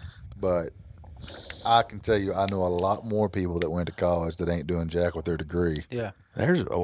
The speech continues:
Speaker 1: That are
Speaker 3: what,
Speaker 1: paying debt on it right now.
Speaker 2: Mm-hmm.
Speaker 3: what
Speaker 1: And
Speaker 3: wa-, was Dave Ramsey? Where was it? He did. He, there was a statistic the other day that he said that it's like, I mean, it's almost eighty percent of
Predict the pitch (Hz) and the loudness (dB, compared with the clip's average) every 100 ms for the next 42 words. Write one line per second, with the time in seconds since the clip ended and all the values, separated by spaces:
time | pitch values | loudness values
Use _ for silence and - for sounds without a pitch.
0 | - - 127 170 120 110 95 90 107 92 | 2 6 6 6 2 2 0 0 0 2
1 | 85 87 82 80 76 82 82 85 - _ | 0 -2 -2 -2 -2 -2 -2 -4 -8 _
2 | 123 120 113 113 110 180 170 - - 120 | -14 -12 -8 -2 2 2 2 -2 0 2
3 | 110 92 127 196 110 131 180 104 147 220 | 2 2 2 2 0 0 0 0 0 -2
4 | 101 85 135 339 277 76 104 135 190 156 | -4 -2 -2 0 0 -2 -2 0 4 2
5 | 127 90 80 98 - - - - - - | 2 -2 -8 -8 -12 -16 -16 -12 -8 -4
6 | 101 156 175 117 95 95 90 87 123 107 | -2 0 -2 -4 0 0 0 0 0 0
7 | 85 120 - 87 80 78 - - - 87 | -2 -2 0 0 0 -2 -2 -6 2 2
8 | 67 - _ _ _ _ _ _ _ _ | 2 -8 _ _ _ _ _ _ _ _
9 | _ 117 120 - - 131 151 - 107 131 | _ 2 2 0 -2 0 2 0 0 0
10 | 147 110 92 - - 127 113 85 80 - | 0 -2 -2 0 2 2 2 0 -4 -12